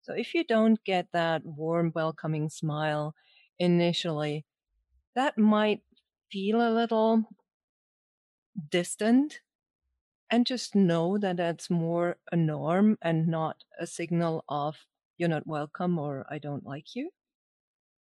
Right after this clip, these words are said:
Just take three deep breaths and kind of keep going, and you'll find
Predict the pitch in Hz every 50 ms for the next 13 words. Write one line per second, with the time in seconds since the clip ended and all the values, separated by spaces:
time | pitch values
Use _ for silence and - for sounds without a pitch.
0 | _ _ - 277 277 - - - 247 240 - - - 226 226 214 190 202 190 -
1 | _ - 175 170 175 190 - - 123 131 170 170 170 175 175 160 175 160 160 -
2 | - - _ _ - - 226 202 - - 180 175 180 190 190 185 190 196 196 -
3 | _ _ _ _ _ _ _ _ _ _ - 180 180 180 180 180 175 170 - -
4 | - 170 165 165 175 180 180 185 185 175